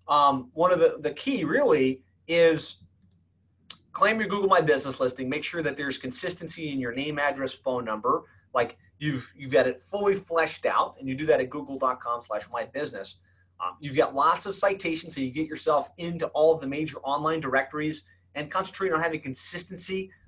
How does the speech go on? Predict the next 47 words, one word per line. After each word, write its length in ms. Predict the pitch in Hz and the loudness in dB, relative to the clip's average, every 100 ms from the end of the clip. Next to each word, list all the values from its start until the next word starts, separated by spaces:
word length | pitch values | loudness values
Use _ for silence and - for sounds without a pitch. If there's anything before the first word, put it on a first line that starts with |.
| - | -2
of 120 | 139 | 0
your 100 | 135 | 0
name, 240 | 135 156 | 0 2
address, 360 | 160 156 151 - | 2 2 2 -2
and 80 | 120 | -2
phone 260 | 135 143 | 0 2
number, 400 | 156 175 240 247 _ _ _ _ _ _ - | 4 6 6 4 _ _ _ _ _ _ -4
and 100 | 196 | -2
then, 120 | 226 - | -2 -2
and 120 | 202 | -2
then 120 | 180 | -2
build 220 | 175 202 | 0 2
up 140 | 202 175 | 2 2
your 120 | 165 | 0
online 280 | 165 160 147 | 2 0 -4
reviews. 400 | 131 156 - - | -4 -4 -4 -10
Like 120 | - - | -12 -6
that 280 | 170 185 180 _ _ _ - | 0 0 -2 _ _ _ -2
really 380 | 185 294 208 180 | 4 6 4 2
is 180 | 196 - | -2 -4
the 80 | |
key 540 | 156 - 262 143 120 - _ | -6 -4 -4 -4 -6 -14 _
to 80 | - | -4
getting 280 | 160 185 147 | -2 0 0
ranked 300 | 165 175 170 | 0 0 -2
in 80 | 131 | -8
the 60 | |
three 240 | - 185 190 | -8 -8 -6
pack. 360 | - - - _ _ - | -8 -12 -16 _ _ -4
Now, 80 | - | 2
next 300 | 196 196 - | 4 2 2
month, 160 | 180 | 2
I'm 80 | 165 | 2
gonna 120 | 160 | 0
go 100 | 147 | -2
deeper 420 | 131 160 156 147 135 | -2 -4 -4 -2 -2
into 240 | 131 139 | -2 2
like 280 | 123 117 - _ _ - | 2 2 -4 _ _ 2
the 100 | 151 | 2
specifics 760 | - 147 - - 202 233 226 | 2 -4 -4 -2 4 6 6
on 140 | 220 220 | 6 4
that 160 | 220 | 2
stuff. 240 | - 226 233 | 0 2 2
So 160 | 165 | 0
be 180 | 147 156 | -2 -2
sure 220 | 160 180 | -4 2
to 260 | 165 156 | 6 6